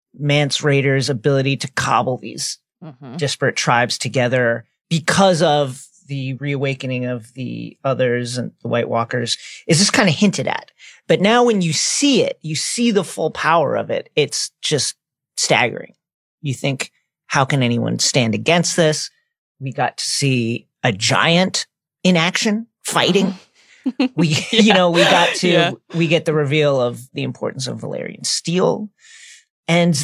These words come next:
Speaker 1: there's all these m-, kind of very small mini arcs where we meet these characters who then immediately die, but the ability to become invested in Karsi's life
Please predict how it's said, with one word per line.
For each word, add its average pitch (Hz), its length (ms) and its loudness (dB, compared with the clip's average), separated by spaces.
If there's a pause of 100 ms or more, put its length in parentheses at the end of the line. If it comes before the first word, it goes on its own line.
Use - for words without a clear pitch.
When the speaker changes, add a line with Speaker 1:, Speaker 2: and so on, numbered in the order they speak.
Speaker 1:
there's 190 220 4
all 233 240 2
these 262 240 -2
m-, 190 200 -2 (100)
kind 220 180 -2
of 175 80 0
very 208 200 0
small 202 540 0
mini 190 440 0
arcs 180 520 0 (520)
where 156 220 0
we 147 140 -2
meet 180 280 0
these 180 200 0
characters 170 580 0
who 165 100 0
then 151 200 2
immediately 156 520 2
die, 151 480 2
but 131 240 -4 (300)
the 196 100 2
ability 262 380 2
to 226 100 -4
become 214 280 0
invested 156 720 2
in 143 300 -2 (120)
Karsi's 165 460 0
life - 400 0